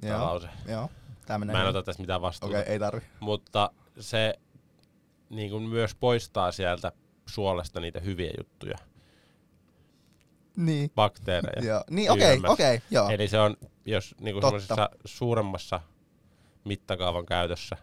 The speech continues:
Speaker 1: eli jos vaikka kerran viikossakin, niin sekin
Speaker 2: Niin.
Speaker 1: todennäköisesti on jo huono juttu.
Speaker 2: Niin.
Speaker 1: Ja jos, jos on tarve sille peräruiskeelle, niin sit tietää, että siinä ravitsemuksessa on joku ehkä huonosti.
Speaker 2: Mm.
Speaker 1: Myös vaikka se olisi kisaa edeltävä ilta, niin silloin siinä on todennäköisesti myös jotain huonosti.
Speaker 2: Mm.
Speaker 1: Mutta niinku,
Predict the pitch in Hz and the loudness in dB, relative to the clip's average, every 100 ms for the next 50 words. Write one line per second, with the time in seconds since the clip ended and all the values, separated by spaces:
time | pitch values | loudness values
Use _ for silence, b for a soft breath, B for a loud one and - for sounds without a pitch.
0 | - - 139 156 - 165 196 - 160 139 | -16 -12 -8 -6 -6 -8 -8 -6 -4 -2
1 | 120 104 95 - - - 120 135 117 113 | -2 -2 -4 -10 -16 -14 -4 -2 0 0
2 | 107 98 - 95 101 98 92 b b b | -2 -4 -4 -2 0 0 0 b b b
3 | b - 107 85 71 - 110 101 98 110 | b 0 2 2 -6 -10 -8 -6 -4 0
4 | 110 110 - 123 139 - 107 120 120 98 | 2 2 0 0 0 0 0 0 0 0
5 | 87 - 90 - 104 98 92 85 - 92 | -4 -6 -10 -6 -4 -2 -2 -4 -4 -6
6 | 90 80 - 95 90 90 - - 90 87 | -6 -10 -6 -4 -2 -4 -6 -8 -6 -6
7 | 82 80 76 - 78 76 78 76 - - | -10 -16 -16 -12 -8 -8 -10 -12 -14 -18
8 | - - 110 104 107 - - 98 90 - | -10 -4 -2 -2 -4 -8 -2 0 2 0
9 | 92 98 95 92 - 95 85 82 82 80 | -2 -2 -2 -2 -4 -8 -6 -4 -6 -8
10 | 85 85 85 85 80 85 82 82 85 87 | -6 -6 -8 -14 -12 -10 -8 -8 -8 -8
11 | 87 85 80 - 82 90 78 76 78 113 | -8 -10 -12 -14 -14 -10 -8 -8 -6 -4
12 | 113 110 117 B B B 147 165 180 156 | -2 -4 -6 B B B -4 -2 2 2
13 | 127 - 139 131 131 | 0 -6 -6 -6 -10